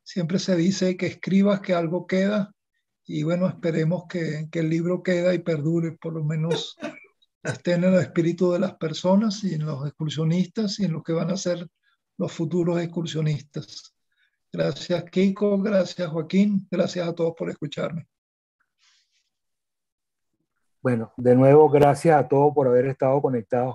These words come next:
Speaker 2: casi hora y media con nosotros. Me parece que la experiencia ha sido enriquecedora, pues, muy enriquecedora, y que da un punto de inicio a futuras actividades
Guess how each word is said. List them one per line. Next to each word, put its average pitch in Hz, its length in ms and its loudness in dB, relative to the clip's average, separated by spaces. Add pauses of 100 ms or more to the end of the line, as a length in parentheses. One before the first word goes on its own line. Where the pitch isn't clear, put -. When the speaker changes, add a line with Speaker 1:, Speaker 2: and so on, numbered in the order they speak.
Speaker 2:
casi 135 260 -4
hora 131 180 2
y 135 60 -2
media 131 380 0
con 117 160 -6
nosotros. 147 560 -6 (500)
Me 123 80 -14
parece 117 300 -6
que 147 80 0
la 139 80 0
experiencia 120 560 -6
ha - 20 -16
sido 139 460 -2 (460)
enriquecedora, 131 1040 0
pues, 104 240 -20
muy 170 260 0
enriquecedora, 120 880 -6 (320)
y 123 120 -10
que 127 120 -4
da 123 120 0
un 135 180 -6
punto 147 320 -2
de 135 80 0
inicio 127 640 -2
a 113 100 -10
futuras 127 420 -6
actividades 127 760 -2